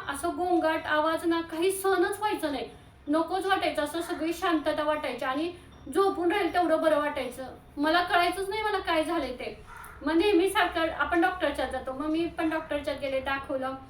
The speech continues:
मग तुम्हाला तर माहिती आहे, शुगर, डायबिटीस, असं थायरॉइड, ह्या सगळ्या, रक्तलघवी, हे सगळं, सगळं चेक केलं की काय आहे का बघा म्हणून, पण काही नाही, सगळे रिपोर्ट नॉर्मल आले.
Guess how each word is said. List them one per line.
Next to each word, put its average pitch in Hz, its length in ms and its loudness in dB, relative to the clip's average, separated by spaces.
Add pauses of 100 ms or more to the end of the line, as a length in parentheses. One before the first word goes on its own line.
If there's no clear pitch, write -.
(340)
मग 294 220 0
तुम्हाला 320 240 2
तर 320 160 0
माहिती 320 340 0
आहे, 269 240 -8 (720)
शुगर, 285 440 0 (420)
डायबिटीस, 285 640 -2
असं 311 340 0
थायरॉइड, 294 540 0 (460)
ह्या 330 160 4
सगळ्या, 285 720 2
रक्तलघवी, 302 680 0
हे 349 180 0
सगळं, 370 320 -2
सगळं 320 280 0
चेक 302 280 -2
केलं 285 260 -2 (400)
की 302 80 -4
काय 302 240 2
आहे 311 220 2
का 285 140 -4
बघा 269 260 0
म्हणून, 285 300 0
पण 302 220 -2
काही 330 300 2
नाही, 330 220 2
सगळे 311 360 2
रिपोर्ट 320 360 2
नॉर्मल 285 360 0
आले. 277 240 0